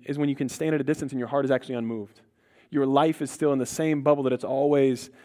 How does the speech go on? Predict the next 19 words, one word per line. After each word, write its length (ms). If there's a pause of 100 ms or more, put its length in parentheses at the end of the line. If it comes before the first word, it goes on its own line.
(280)
been 160
in, 120
and 200
you, 120
your, 180
your 200
lived 280
experience 400
has 100
never 300
changed. 540 (1200)
But 180
compassion 800
means 240
to 160
identify 760
with 340
the 80
vulnerable. 560